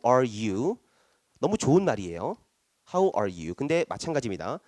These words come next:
제가 살았던 곳은 약간 흑인들이 많은 곳이라 계속 말씀드리죠. "How are you?"를 쓰면 약간 이렇게 봐요. 약간 이, 이, 약간 그리고 약간 이래요. 큰일 납니다.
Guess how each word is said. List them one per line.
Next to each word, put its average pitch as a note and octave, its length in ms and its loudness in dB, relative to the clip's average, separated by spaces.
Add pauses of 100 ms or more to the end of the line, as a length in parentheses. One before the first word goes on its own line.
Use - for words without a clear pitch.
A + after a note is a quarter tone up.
(460)
제가 E3+ 180 2
살았던 G#3+ 360 4
곳은 F3 240 4
약간 B2+ 200 0
흑인들이 G3 420 0
많은 A#2 200 -2
곳이라 F#2+ 480 -2
계속 B2+ 140 -4
말씀드리죠. F#2+ 400 -6 (340)
"How A3+ 320 8
are C3+ 180 8
you?"를 D3 300 4
쓰면 G#2+ 240 -4
약간 G2 400 -4 (440)
이렇게 D#3 200 0
봐요. G#2+ 320 -4 (1400)
약간 C3+ 260 0
이, D#3+ 200 -8
이, D#3 180 -4 (640)
약간 F3 320 6 (380)
그리고 E3+ 180 8
약간 E3+ 220 8
이래요. C3+ 320 6 (440)
큰일 B3 300 0
납니다. G2 440 -4